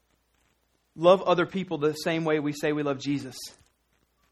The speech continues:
Maybe we could love other people the same way we clearly love ourselves.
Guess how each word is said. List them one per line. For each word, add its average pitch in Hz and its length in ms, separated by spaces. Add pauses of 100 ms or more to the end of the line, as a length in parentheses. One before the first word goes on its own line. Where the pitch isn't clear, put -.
(760)
Maybe 180 240
we 185 160
could 147 220
love 160 260
other 156 180
people 165 300
the 135 80
same 156 260
way 151 100
we 139 140
clearly 160 800 (520)
love 143 160
ourselves. 127 480